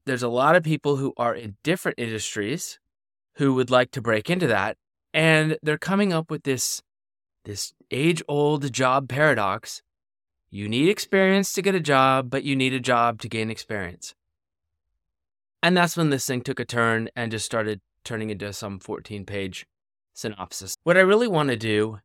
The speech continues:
is break it down as quickly and concisely as I can. I did myself, just to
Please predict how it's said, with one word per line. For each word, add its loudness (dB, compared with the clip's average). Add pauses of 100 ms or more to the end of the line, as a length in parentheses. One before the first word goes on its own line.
(160)
is -2 (120)
break 0
it -10 (100)
down -4 (560)
as -10
quickly -4
and -6
concisely -6
as -10
I -6
can. -12 (460)
I 4
did 2 (160)
myself, -6
just -12
to -12